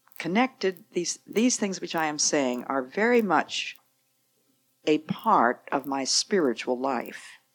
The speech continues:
Maybe some of you don't think of housework or desk work as being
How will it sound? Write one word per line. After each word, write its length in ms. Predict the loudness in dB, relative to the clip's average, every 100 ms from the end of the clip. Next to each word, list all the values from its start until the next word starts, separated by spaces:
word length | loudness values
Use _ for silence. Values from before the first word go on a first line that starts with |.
| _ _ _ _ 0
Maybe 200 | 0 2
some 200 | 0 -2
of 120 | 0
you 80 | 0
don't 240 | 0 -2
think 440 | -6 0 0 0 -4
of 120 | -6
housework 760 | -2 0 2 2 2 -2 -6 -18 -20 _ _ _ _
or 140 | 0
desk 400 | 2 2 0 -2
work 380 | -4 -4 -6 -16 -20 _ _ _ -2
as 180 | -2 0
being 420 | 0 0 -2 -8